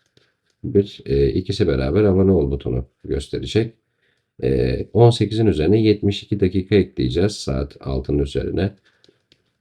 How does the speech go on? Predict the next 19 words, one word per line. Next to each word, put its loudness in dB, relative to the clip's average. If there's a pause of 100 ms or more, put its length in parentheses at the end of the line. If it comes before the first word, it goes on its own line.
(120)
On 4
sekiz -2
sıfır -2
sıfıra -4
yetmiş 0
iki -2
dakika -2
bir 0
saat -2
on 2
iki -2
dakikadır -6
eklersek -4
buradan 0
da 0
on 0
dokuz -6
on 0
iki -4